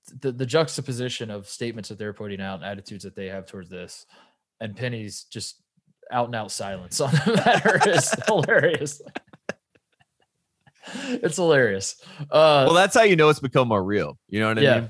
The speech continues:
Speaker 2: The fact that Penny has now, like, faded, you know, kinda like Homer Simpson when he fades into the bush. Like, that's Penny
Speaker 1: Yeah.
Speaker 2: right now in Memphis. You know, he's
Speaker 1: Yeah.
Speaker 2: <laughs> like, "Oh, okay."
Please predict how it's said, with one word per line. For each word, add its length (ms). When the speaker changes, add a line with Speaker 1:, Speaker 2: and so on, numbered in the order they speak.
Speaker 2:
The 100
fact 200
that 140
Penny 300
has 220
now, 300
like, 260
faded, 680
you 100
know, 360
kinda 140
like 120
Homer 280
Simpson 400
when 80
he 80
fades 300
into 140
the 80
bush. 360
Like, 140
that's 200
Penny 240
Speaker 1:
Yeah. 60
Speaker 2:
right 140
now 180
in 60
Memphis. 420
You 80
know, 100
he's 80
Speaker 1:
Yeah. 180
Speaker 2:
<laughs> 120
like, 180
"Oh, 160
okay." 60